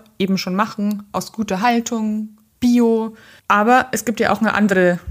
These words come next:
Seite noch von Tierschutz, was eben die Katja hier jetzt aufzeigt, und zwar Tiere aus dem Tierschutz aufzunehmen, Tierhilfsorganisationen zu spenden, selber aktiv werden, um Tieren zu helfen. Das sind ja auch andere Aspekte von Tierliebe. Und ich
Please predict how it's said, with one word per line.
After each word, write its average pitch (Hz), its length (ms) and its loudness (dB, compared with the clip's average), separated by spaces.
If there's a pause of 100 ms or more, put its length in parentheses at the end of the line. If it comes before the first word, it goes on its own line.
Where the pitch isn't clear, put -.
(300)
Seite 175 440 -2
noch 220 180 0
von 196 240 -4
Tierschutz, 220 560 -2
was 190 160 -2
eben 196 200 -2
die 190 100 -2
Katja 202 280 -4
hier 202 120 2
jetzt 185 220 -4
aufzeigt, 208 500 -2
und 202 100 -4
zwar 202 500 -2 (400)
Tiere 247 320 0
aus 202 120 -2
dem 202 100 -2
Tierschutz 226 400 -4
aufzunehmen, 185 760 -6
Tierhilfsorganisationen 190 1200 -4
zu 190 100 -10
spenden, 190 380 -6
selber 202 320 -2
aktiv - 460 -4
werden, 190 280 -4
um 185 120 -8
Tieren 185 280 -8
zu 185 160 -12
helfen. 180 440 -8 (360)
Das 208 140 -6
sind 214 100 -2
ja 202 120 0
auch 208 240 -2
andere 240 340 2
Aspekte - 420 -6
von 170 160 -8
Tierliebe. 180 580 -2 (280)
Und 196 160 2
ich 190 180 -4